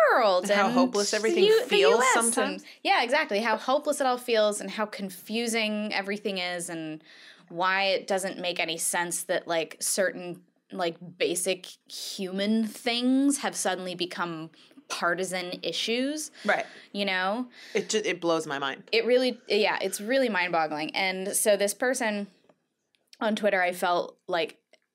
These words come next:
Speaker 1: he put it into really, really good words. And, um, the handle, his handle is,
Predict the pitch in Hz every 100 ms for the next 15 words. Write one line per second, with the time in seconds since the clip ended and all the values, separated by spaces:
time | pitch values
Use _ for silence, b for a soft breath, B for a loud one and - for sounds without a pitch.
0 | _ - - - 180 175 _ _ _ _
1 | - - 196 - - 185 - 175 - 175
2 | 156 165 226 208 185 180 175 160 170 151
3 | 165 156 151 - - 160 160 - _ -
4 | 156 156 151 - 208 208 202 196 190 247
5 | 254 214 180